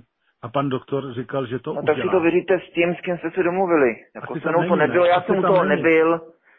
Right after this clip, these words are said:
Speaker 2: Ne, říkám, paní jsem ani neviděl a nemůžu vám pro-, proto z tohohle důvodu se nemůžu vyjadřovat k
Speaker 1: Nemůžete
Speaker 2: léčbě
Speaker 1: mi dát
Speaker 2: někoho,
Speaker 1: teda
Speaker 2: když
Speaker 1: tu
Speaker 2: jsem
Speaker 1: sestru, která
Speaker 2: toho
Speaker 1: to, která
Speaker 2: pacienta
Speaker 1: jí
Speaker 2: ani
Speaker 1: to teda
Speaker 2: neviděl.
Speaker 1: Můžete mi dát tu sestru, která mi řekne, ano, dávám jí to, nebo nedávám.
Speaker 2: Sestra vám tohle to říct nemůže, k tomu není kompetentní.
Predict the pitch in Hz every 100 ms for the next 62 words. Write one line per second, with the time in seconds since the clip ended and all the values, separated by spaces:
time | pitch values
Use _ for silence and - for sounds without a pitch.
0 | _ - 131 139 139 147 165 147 170 175
1 | 196 175 151 123 131 127 135 139 117 117
2 | 139 151 160 175 - 151 139 - 147 156
3 | 180 165 170 170 147 120 123 135 139 135
4 | 139 - - - - - 151 170 180 156
5 | 160 147 175 160 160 151 175 165 160 170
6 | 160 160 175 160 151 139 - 139 - 127
7 | 139 147 147 147 165 139 139 151 143 131
8 | 110 104 98 - _ - 117 156 165 165
9 | 156 151 170 143 - 123 123 120 123 127
10 | 127 117 - 123 120 117 123 113 117 117
11 | 104 117 104 110 95 95 151 180 185 175
12 | 175 165 165 165 165 156 147 135 131 110
13 | - 135 139 135 127 123 123 120 110 107
14 | 107 98